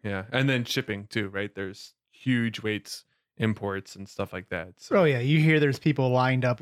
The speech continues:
Speaker 2: As far as I know, they haven't shipped yet, so hopefully when they do, there won't be issues there.
Speaker 1: No,
Speaker 2: But
Speaker 1: no, they'll sit, they'll sit on a boat for a while. So.
Speaker 2: <laughs> Yeah, that's, that's the rumors I've been hearing, but, uh, who knows? And just to let everybody know, if anybody's trying to do the chat,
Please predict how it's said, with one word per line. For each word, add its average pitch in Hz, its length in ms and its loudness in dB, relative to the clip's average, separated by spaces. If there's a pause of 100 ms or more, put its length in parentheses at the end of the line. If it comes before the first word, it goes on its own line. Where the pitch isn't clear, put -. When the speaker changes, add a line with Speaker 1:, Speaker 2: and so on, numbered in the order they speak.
Speaker 2:
As 139 120 -10
far 196 200 6
as 170 100 4
I 165 100 6
know, 160 140 0
they 151 120 4
haven't 135 220 0
shipped - 300 0
yet, 135 180 0
so - 140 -4
hopefully 139 400 2
when 131 140 2
they 120 120 0
do, 139 360 4
there 131 160 2
won't 127 160 0
be 135 160 -2
issues 120 340 -2
there. 127 280 4
Speaker 1:
No, 123 40 0
Speaker 2:
But 147 160 4
Speaker 1:
no, 135 140 2
they'll 110 100 0
sit, 113 320 -4
they'll 117 80 0
sit 131 180 -2
on 117 180 -2
a 104 40 -6
boat 95 300 -4 (180)
for 98 160 -2
a - 20 -4
while. 92 240 -2 (160)
So. - 160 -4
Speaker 2:
<laughs> - 60 -20 (460)
Yeah, 101 260 0
that's, 135 280 2
that's 147 260 2
the 143 120 4
rumors 135 380 4
I've 127 140 2
been 123 100 0
hearing, 120 540 0
but, 110 240 -4
uh, 107 200 -8 (540)
who 160 80 6
knows? 123 300 6
And 139 100 2
just 208 220 2
to 180 80 4
let 165 160 4
everybody 160 420 2
know, 170 360 4 (360)
if 131 80 2
anybody's 143 380 4
trying 147 160 2
to 139 80 4
do 135 100 4
the 123 80 0
chat, 151 380 2